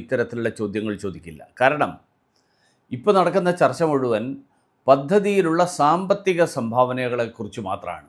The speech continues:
മാധ്യമങ്ങളടക്കം അതാണ് ചെയ്യുന്നത്. പക്ഷേ ഞാനൊരു കാര്യം പറയാൻ ആഗ്രഹിക്കുന്നത്,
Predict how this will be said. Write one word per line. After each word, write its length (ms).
മാധ്യമങ്ങളടക്കം 720
അതാണ് 240
ചെയ്യുന്നത്. 260
പക്ഷേ 180
ഞാനൊരു 340
കാര്യം 240
പറയാൻ 300
ആഗ്രഹിക്കുന്നത്, 540